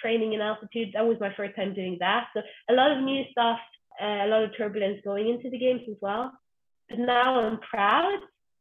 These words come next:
that I did it. I'm proud that I had that journey and that I got to experience and, and to be along for, you know, an Olympic gold medal ride as well, because not, not a lot of athletes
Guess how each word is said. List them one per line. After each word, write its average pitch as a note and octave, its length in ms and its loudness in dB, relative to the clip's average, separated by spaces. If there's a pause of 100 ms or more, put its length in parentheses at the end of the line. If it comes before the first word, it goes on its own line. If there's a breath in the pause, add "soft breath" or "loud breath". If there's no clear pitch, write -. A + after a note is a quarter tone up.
(160)
that A3 100 2
I G3+ 100 6
did G3+ 220 0
it. D#4+ 200 0
I'm A3+ 140 -2
proud A3+ 320 0
that G#3+ 120 -2
I G3+ 120 0
had G#3 280 -4
that G3 120 -6 (100)
journey B3+ 500 0 (220)
and G#3 120 -2
that G#3 100 2
I G3+ 80 0
got G#3 200 -6
to A#3 80 0
experience B3+ 920 4 (320)
and, B3+ 260 2
and C#4 160 6
to D#4 80 4
be B3+ 220 2
along A#3+ 680 6
for, G#3+ 300 6 (240)
you A3+ 180 0
know, G#3+ 220 4
an G#3 240 0
Olympic A3 380 0 (100)
gold G#3 380 4
medal G3+ 280 4
ride G#3+ 460 4
as F#3 100 -8
well, G#3+ 400 2 (140)
because A3+ 240 2
not, A#3+ 340 4
not C4 220 -2
a - 20 0
lot A#3+ 140 4
of A#3 60 0
athletes A3+ 420 -2